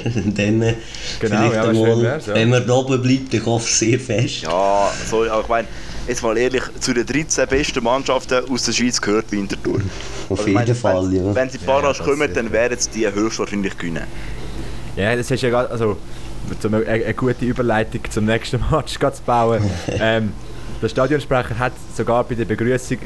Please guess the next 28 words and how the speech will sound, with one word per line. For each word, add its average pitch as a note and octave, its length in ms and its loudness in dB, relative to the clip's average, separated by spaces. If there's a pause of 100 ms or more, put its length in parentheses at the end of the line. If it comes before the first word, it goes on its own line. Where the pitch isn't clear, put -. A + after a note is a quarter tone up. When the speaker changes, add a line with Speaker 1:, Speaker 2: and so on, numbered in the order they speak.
(160)
Speaker 2:
vom, G#2+ 520 2 (180)
ähm, F#2+ 520 0 (540)
also - 160 -4 (120)
vom, G2 100 -4
vom, F#2 240 -2
äh, E2+ 120 0
Spieltag A2+ 560 0 (380)
auf A#2 140 -2
der - 60 -4
Schweizer A#2 260 -2
Wiese A2+ 160 0
gesagt A2+ 360 0
gehabt, A#2+ 300 0 (100)
dass G2+ 180 0
es - 140 -8
ja, G2 380 2
wer, G2+ 280 0
wer G#2 180 2
quasi G#2+ 320 -2
wer A2+ 200 4
denkt A2 440 -2
hätte, A#2 300 0
dass C#3 180 0
man A2 180 2 (360)
am G#2 300 0 (220)
neunundzwanzigsten C3 800 0
Spieltag A#2 580 -2
tatsächlich, A2+ 600 0